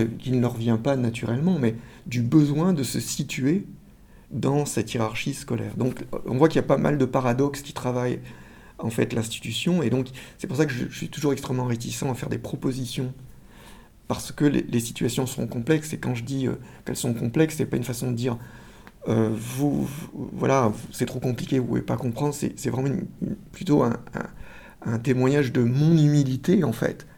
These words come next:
quant à la, à, à, aux dynamiques qui se jouent, et je pense qu'il faut être extrêmement prudent, euh, voilà, quant aux recommandations qu'on peut faire.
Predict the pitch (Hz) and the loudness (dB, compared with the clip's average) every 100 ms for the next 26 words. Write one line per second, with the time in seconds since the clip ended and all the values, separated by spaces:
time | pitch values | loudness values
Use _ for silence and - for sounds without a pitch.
0 | - - - 127 127 113 - 131 - 120 | -20 -8 -2 -2 0 0 0 -4 -2 -2
1 | - 117 120 123 131 127 117 113 - 123 | 0 0 2 2 2 -4 -8 -6 -4 -4
2 | 92 104 - 131 120 - 117 117 - 123 | -2 -4 -8 -10 -8 -4 -2 -2 -6 -4
3 | 117 113 - 104 139 151 - - - - | -2 -4 -4 -6 -6 -8 -14 -20 -20 -20
4 | - - - - 110 110 - - - 110 | -20 -20 -20 -8 -6 -6 -8 -14 -6 -4
5 | 110 117 117 113 113 117 113 104 135 - | -2 -4 0 0 2 0 -2 -4 -6 -6
6 | - 117 - 120 | -8 -8 -8 -8